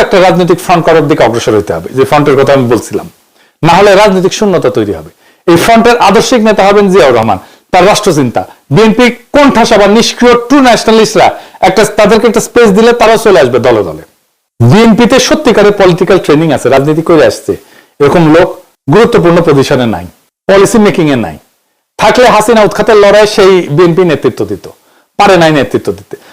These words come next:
মুসলিম লীগ থেকে জন্ম নেওয়া আওয়ামী লীগ জয় বাংলা হয়েছে, আর এক দল জয় বাংলা হওয়ার পথে।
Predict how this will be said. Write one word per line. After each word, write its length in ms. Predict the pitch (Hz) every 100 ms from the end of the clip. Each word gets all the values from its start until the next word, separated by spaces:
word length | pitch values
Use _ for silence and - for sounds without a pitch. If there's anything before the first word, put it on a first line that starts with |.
| -
মুসলিম 240 | 151 214 220
লীগ 100 | 214 220
থেকে 140 | 208 190
জন্ম 160 | 190 180
নেওয়া 140 | 180
আওয়ামী 200 | 175 175 160
লীগ 100 | 127 151
জয় 140 | 180
বাংলা 180 | 156 131
হয়েছে, 220 | 104 101 92 - _ _ -
আর 60 | 208
এক 60 | 185 170
দল 120 | 180 170 - _ _ -
জয় 140 | 160 175
বাংলা 200 | 139 131 -
হওয়ার 200 | 135 135 -
পথে। 240 | 131 -